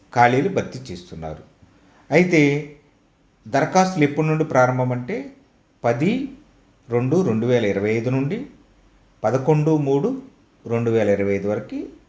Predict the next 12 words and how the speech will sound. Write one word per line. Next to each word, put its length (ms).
దరఖాస్తు 680
చేసుకోవాలి. 580
అయితే 480
మనకి 360
ఇక 160
చూసేసరికి 600
ఏజ్ 240
వచ్చేసరికి 580
మినిమం 400
వయసు 300
ఇరవై 260
సంవత్సరాలు 420